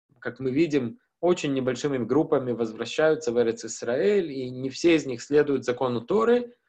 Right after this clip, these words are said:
теряется определённая, э, традиция, определённая, э, разрывается цепочка передачи Торы, и людям Великого Собрания приходится многие вещи устанавливать заново,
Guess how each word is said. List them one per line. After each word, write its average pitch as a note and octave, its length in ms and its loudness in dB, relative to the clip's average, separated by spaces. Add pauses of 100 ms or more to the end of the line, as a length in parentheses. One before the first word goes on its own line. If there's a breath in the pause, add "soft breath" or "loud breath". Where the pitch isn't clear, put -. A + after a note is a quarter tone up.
(720 soft breath)
теряется G3 840 6
определённая, C#3 920 0 (220)
э, A2+ 520 2
традиция, D#3+ 840 -2 (220 soft breath)
определённая, A#2+ 680 -4
э, B2+ 180 0
разрывается B2 680 2
цепочка D3+ 600 0
передачи A2+ 560 0
Торы, F3+ 560 2 (440 loud breath)
и C#3+ 400 0
людям E3+ 460 4
Великого C#3 440 4
Собрания D#3+ 640 0
приходится B2+ 560 -2
многие D3 540 0
вещи E3+ 380 -2
устанавливать C#3+ 840 0
заново, B2 640 2